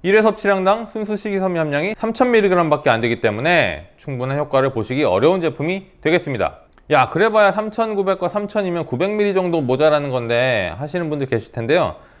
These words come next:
제가 앞서 팽창력 말씀드렸죠? 구백 밀리그램이 사십 배로 팽창한다면 결코 적은 양이 아닙니다. 하나 더 볼게요. 이 제품은 일일 섭취량 두 포 십삼 그램당 순수 식이섬유 함량이 팔 그램,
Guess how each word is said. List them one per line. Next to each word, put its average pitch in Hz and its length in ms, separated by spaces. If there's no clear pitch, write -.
제가 120 260
앞서 196 340
팽창력 233 520
말씀드렸죠? 127 760
구백 113 240
밀리그램이 104 720
사십 - 400
배로 147 180
팽창한다면 160 720
결코 82 300
적은 120 320
양이 101 320
아닙니다. 92 440
하나 226 200
더 170 100
볼게요. 175 500
이 170 80
제품은 208 400
일일 226 200
섭취량 226 640
두 175 200
포 202 460
십삼 208 420
그램당 156 640
순수 196 260
식이섬유 180 440
함량이 139 400
팔 233 240
그램, 113 260